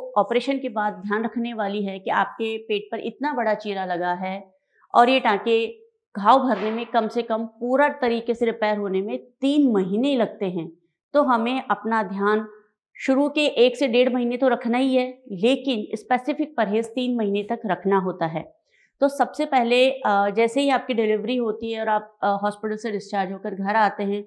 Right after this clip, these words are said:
तो जो सबसे पहली समस्या आती है, उठने बैठने की समस्या आती है। इसलिए ऑपरेशन के बाद जब भी अगर आपकी डिलीवरी हुई है, तो आप करवट लेकर, कोहनी टेक कर फिर उठें। डायरेक्ट आपको इस तरीके से सिर के बल उठना बैठना नहीं है,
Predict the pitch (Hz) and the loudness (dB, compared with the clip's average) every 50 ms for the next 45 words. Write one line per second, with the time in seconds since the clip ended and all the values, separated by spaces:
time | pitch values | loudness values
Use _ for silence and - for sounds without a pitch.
0 | _ _ _ _ _ - 240 254 254 269 262 269 240 - - 262 254 240 208 214 | _ _ _ _ _ 0 2 2 2 2 0 -2 -6 -2 -2 -2 -2 0 -2 -2
1 | 233 247 240 247 226 220 214 - 240 233 220 202 196 - - 480 480 - - - | -4 -4 -4 -6 -6 -8 -8 -6 -4 0 0 0 -2 -2 -4 -4 -4 -4 -10 -6
2 | - 254 262 262 226 233 214 - 220 214 - - 233 226 214 185 196 185 196 226 | -4 -2 -2 -2 -2 -2 -4 -2 -6 -8 -6 -6 -6 -6 -6 -8 -8 -10 -8 -6
3 | 220 208 180 175 175 - 214 208 208 208 208 208 _ _ _ _ _ _ - 247 | -2 -2 -2 -2 -2 -4 -6 -4 -4 -6 -8 -8 _ _ _ _ _ _ -6 -6
4 | 226 - 233 214 180 - - - 214 208 220 233 233 233 - 254 247 240 247 233 | -6 0 0 0 0 0 2 2 2 4 4 0 0 0 0 -4 -4 -2 -4 -2
5 | 196 226 220 - 226 285 285 240 240 233 220 202 226 214 202 - - 220 202 202 | 0 0 0 0 -4 -8 -6 -4 -2 -2 0 0 -2 -4 -4 -4 -4 -4 -4 -2
6 | 202 196 185 214 220 208 175 214 226 240 247 240 240 208 208 202 202 _ _ _ | -4 -2 -4 -4 -6 -4 -4 -4 -4 -2 -4 -2 -2 -2 -4 -4 -8 _ _ _
7 | _ _ - 240 247 254 247 - - - 240 226 226 240 277 269 269 262 247 240 | _ _ -2 2 2 2 2 2 2 4 4 4 6 4 2 2 4 4 4 4
8 | 240 247 - 240 247 254 254 - - _ _ _ _ _ _ _ - - 247 220 | 4 4 4 4 4 4 4 -2 -18 _ _ _ _ _ _ _ 2 2 2 4
9 | 226 262 269 285 294 285 285 254 220 220 226 226 226 240 240 240 240 240 - _ | 4 4 4 4 4 4 4 4 4 4 2 2 4 4 4 4 2 -8 -16 _
10 | _ - 285 277 277 262 220 190 - 196 156 143 - - _ _ _ _ _ - | _ -2 0 2 4 4 2 0 -2 -6 -8 -8 -8 -14 _ _ _ _ _ 0
11 | 185 220 214 214 226 262 254 - 240 226 220 - - - 254 254 254 - - - | 4 6 6 6 6 4 2 4 2 2 2 0 0 2 4 4 4 4 0 -2
12 | 240 277 269 - 285 254 233 233 226 226 - 233 233 233 262 262 277 269 269 - | -2 -2 -2 0 0 0 0 0 -2 -2 0 -2 -2 0 0 0 0 0 -2 0
13 | 269 262 254 262 285 294 247 220 226 226 - - 226 - 240 240 240 220 220 208 | 0 0 2 0 -2 -4 2 2 2 2 2 -2 -4 -4 -4 -6 -2 -2 -2 -2
14 | - 226 240 247 247 - - _ _ _ - 220 220 214 208 202 269 277 277 285 | -2 -2 -4 -4 -4 -6 -12 _ _ _ -4 0 0 0 2 2 4 4 4 4
15 | 254 254 254 | 2 2 0